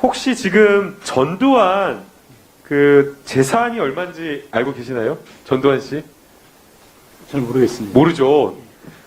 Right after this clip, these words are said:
Speaker 1: 많은 국민들 좀 궁금해하는 것 같습니다. 어, 전두환 씨 딱 하면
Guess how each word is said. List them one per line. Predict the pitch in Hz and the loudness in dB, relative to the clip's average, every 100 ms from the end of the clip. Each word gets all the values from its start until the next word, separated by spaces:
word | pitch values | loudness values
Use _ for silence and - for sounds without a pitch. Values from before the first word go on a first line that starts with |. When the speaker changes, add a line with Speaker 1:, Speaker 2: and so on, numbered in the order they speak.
| _ | _
Speaker 1:
많은 | - 151 220 | -4 -4 -4
국민들 | 214 175 208 196 180 | -10 -12 -10 -8 -6
좀 | 180 | -8
궁금해하는 | 143 156 190 180 170 | -10 -10 -4 -2 -2
것 | 160 123 | -2 -4
같습니다. | 117 110 127 98 - - - - - | -4 -2 0 -2 -8 -18 -20 -20 -2
어, | 135 135 131 | 0 2 2
전두환 | 143 175 247 240 | -2 0 0 0
씨 | 240 208 | -4 -6
딱 | 226 240 | -6 -4
하면 | 226 185 190 180 | -4 -2 0 -2